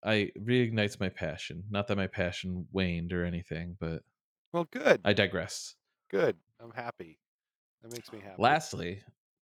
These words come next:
Speaker 1: have you seen the Loki trailer, the new one?
Speaker 2: Yep,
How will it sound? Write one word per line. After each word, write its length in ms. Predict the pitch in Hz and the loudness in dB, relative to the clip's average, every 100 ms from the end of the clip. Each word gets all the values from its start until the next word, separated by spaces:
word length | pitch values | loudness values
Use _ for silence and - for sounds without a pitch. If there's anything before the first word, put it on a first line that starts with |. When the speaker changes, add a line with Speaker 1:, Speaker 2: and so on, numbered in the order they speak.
| _ - | _ -4
Speaker 1:
have 160 | 101 | -2
you 100 | 143 | 0
seen 240 | 165 180 180 | 0 0 2
the 80 | 127 | 4
Loki 340 | 113 113 113 | 2 0 -8
trailer, 480 | - 110 107 110 113 | -2 0 2 0 -2
the 120 | 101 | -2
new 180 | 98 98 | 0 0
one? 280 | 98 101 110 _ _ _ 147 | 0 -2 -8 _ _ _ 2
Speaker 2:
Yep, 240 | 143 | 2